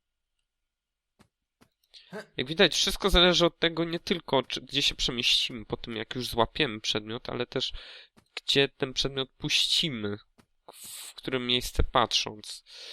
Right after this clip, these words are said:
Mogę puścić tę szafkę tutaj i ona będzie mała. Mogę puścić tutaj i jest ogromna. Dobra,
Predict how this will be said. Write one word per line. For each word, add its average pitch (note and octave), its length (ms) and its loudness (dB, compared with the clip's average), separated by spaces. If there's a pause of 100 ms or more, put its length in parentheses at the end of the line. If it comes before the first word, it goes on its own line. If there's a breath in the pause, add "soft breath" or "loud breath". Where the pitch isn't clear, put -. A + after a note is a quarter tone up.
(2500 loud breath)
Mogę B2 260 0
puścić - 800 0
tę - 140 -8
szafkę - 440 2
tutaj C3 520 -2
i - 100 -8
ona A#2 200 -8
będzie A#2 360 -8
mała. A2+ 460 0 (480 loud breath)
Mogę A#2 280 -4
puścić - 920 -4 (760)
tutaj C#3 580 0 (320)
i - 100 -8
jest C3 300 4 (640)
ogromna. C3+ 540 2 (1000)
Dobra, A#2 460 -8